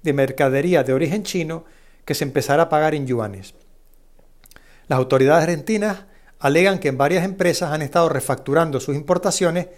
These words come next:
desde Uruguay y desde varios países europeos para evitar el pago al exterior con yuanes y aprovisionarse de dólares en el exterior.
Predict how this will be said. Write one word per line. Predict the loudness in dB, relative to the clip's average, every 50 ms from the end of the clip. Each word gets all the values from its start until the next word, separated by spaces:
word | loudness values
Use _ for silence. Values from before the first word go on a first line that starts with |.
| -20 -20 -20 _ -2
desde | -2 0 0 2
Uruguay | 2 2 2 0 2 4 4 4 4 4 0 -4 -8 -12 -18 -20 -20 -20 -20 -14 -8
y | -2 0
desde | 2 2 4 4
varios | 4 4 4 2 0 0
países | 0 0 0 0 -2 -2
europeos | -2 -2 -2 -2 -2 0 0 0 0 0
para | -2 -2 0 0
evitar | 0 0 0 0 0 0 0
el | -2 -4
pago | 0 0 2 2 2 0 0 0
al | 0 0
exterior | 0 -2 -2 -4 -2 0 2 2 2
con | 2 0 -2
yuanes | 0 2 2 2 2 2 -2 -4 -8 -10 -14 -20 -20 -20 -20 _ _ -20 -8 0
y | 0
aprovisionarse | 0 2 4 2 2 2 0 0 0 0 2 2 2 2 0 -2 -4 -4 -2
de | -2 0
dólares | 2 2 2 2 2 2 0
en | -2 -2
el | -2 -4
exterior. | -4 -4 -4 -4 -4 -2 -4 -6 -8 -12